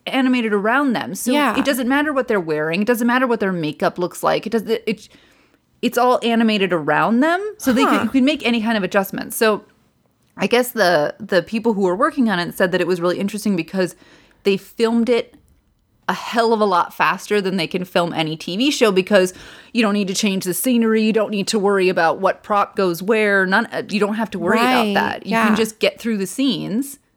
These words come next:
Speaker 1: and then anything else can be added later.
Speaker 2: Weird.
Speaker 1: Which I thought was kinda cool.
Speaker 2: Yeah.
Speaker 1: If you have seen, if this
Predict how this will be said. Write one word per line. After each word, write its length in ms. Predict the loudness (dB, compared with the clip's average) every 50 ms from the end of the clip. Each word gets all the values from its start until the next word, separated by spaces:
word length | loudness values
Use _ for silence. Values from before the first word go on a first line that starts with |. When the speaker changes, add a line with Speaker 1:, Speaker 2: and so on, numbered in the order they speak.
| _ _ _ _ -4
Speaker 1:
and 160 | 0 0 2
then 80 | 2 2
anything 460 | 0 0 0 0 0 -2 -4 -4 -4
else 160 | -4 -4 -6
can 100 | -6 -6
be 120 | -6 -4 -4
added 240 | -4 -4 -4 -6 -8
later. 400 | -8 -8 -8 -10 -14 -16 -16 -18 _ _ -10 -8
Speaker 2:
Weird. 360 | -6 -6 -6 -6 -8 -10 -10 -8
Speaker 1:
Which 120 | -4 0
I 80 | 0 2
thought 140 | 2 0 0
was 100 | -2 -6
kinda 200 | -8 -8 -8 -8
cool. 280 | -8 -10 -10 -10 -12 _ -6
Speaker 2:
Yeah. 260 | -4 -4 -2 -4 -6 -10 -16 _ _ -20 -20 -20 _ _ _ _ -20 -20 -20 _ _ _ 0
Speaker 1:
If 240 | 0 0 2 2 2
you 140 | 4 4 4
have 180 | 4 2 2
seen, 680 | 2 0 -2 0 0 -2 -2 -2 -2 -2 -2 -4 -4 -2 0
if 200 | 0 0 2 2
this 340 | 2 2 2 2 -2 -4